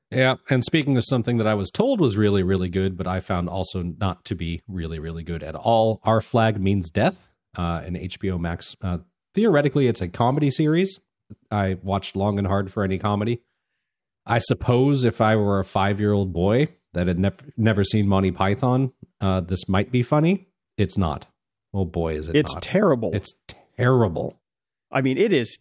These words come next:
Speaker 2: terrible.
Speaker 1: Like, uh, nothing has the
Speaker 2: Terrible.
Speaker 1: right to be that bad that has been <laughs> made and lots of money is being spent on. It is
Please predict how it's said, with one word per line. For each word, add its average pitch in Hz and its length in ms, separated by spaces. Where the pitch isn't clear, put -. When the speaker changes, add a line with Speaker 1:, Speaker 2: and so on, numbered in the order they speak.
Speaker 2:
terrible. 127 580
Speaker 1:
Like, 139 240
uh, - 80
nothing 190 400
has 170 220
the - 60
Speaker 2:
Terrible. 143 240
Speaker 1:
right 151 240
to 143 80
be 143 220
that 135 300
bad 127 440
that 113 180
has 123 220
been 143 240
<laughs> - 160
made 160 440
and 110 360
lots 139 280
of 165 80
money 185 260
is 151 120
being 147 220
spent 208 340
on. 107 220
It 139 160
is 180 160